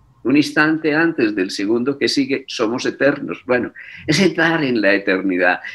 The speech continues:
y en esa eternidad del momento, de la profundidad del tiempo, encontramos, Guillermo, una cosa maravillosa que tú también conoces, y es que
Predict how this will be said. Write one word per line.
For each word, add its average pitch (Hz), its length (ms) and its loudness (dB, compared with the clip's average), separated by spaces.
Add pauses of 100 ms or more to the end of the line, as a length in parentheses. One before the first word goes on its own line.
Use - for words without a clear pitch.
y 123 160 4
en 123 160 6
esa 151 300 4
eternidad 113 800 4
del 113 320 4
momento, 113 560 4
de 92 140 4
la 92 140 4
profundidad 104 640 0
del 127 220 0
tiempo, 147 340 0
encontramos, 101 640 0
Guillermo, 92 380 0
una 101 180 -2
cosa 98 240 -4
maravillosa 90 640 -6
que 87 120 -12
tú 87 160 -10
también 90 460 -2
conoces, 117 760 -6 (460)
y 104 120 2
es 117 140 0
que 139 360 -4